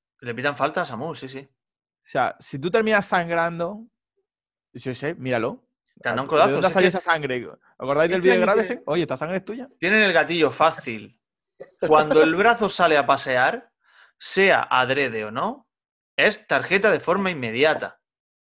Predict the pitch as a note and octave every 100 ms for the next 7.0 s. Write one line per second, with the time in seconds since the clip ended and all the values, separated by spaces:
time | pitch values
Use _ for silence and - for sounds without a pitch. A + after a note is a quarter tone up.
0 | - _ _ _ _ _ - B2+ B2+ E3
1 | E3+ C3 A#2+ C#3+ D#3+ C3 C#3 D3 C#3+ C3+
2 | D3 E3 D3+ - _ _ _ _ _ _
3 | _ _ - - - - _ _ A2+ B2
4 | C#3+ A2+ A2 C3+ D3+ A#2 G#2 A#2 B2 C3
5 | B2 B2 B2 D#3 C#3+ F3+ - _ _ _
6 | _ _ _ _ B2 A2 C3 B2+ B2